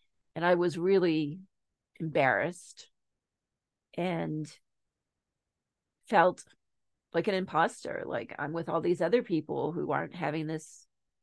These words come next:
blood rushing out of them. Why, why am I doing this? I didn't have a good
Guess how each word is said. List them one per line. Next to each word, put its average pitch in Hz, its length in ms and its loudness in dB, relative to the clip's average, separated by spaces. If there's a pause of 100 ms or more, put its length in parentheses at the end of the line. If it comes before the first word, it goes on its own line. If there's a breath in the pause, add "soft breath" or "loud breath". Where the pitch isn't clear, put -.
(400)
blood 156 340 4
rushing 151 440 -2
out 135 160 0
of 139 140 -2
them. 156 180 -2
Why, 156 560 0 (1040)
why 165 200 -2
am 185 140 -2
I 190 120 0
doing 151 340 -4
this? - 200 -10
I 165 80 -2
didn't 156 240 -4
have - 140 -8
a 120 60 -10
good - 220 -10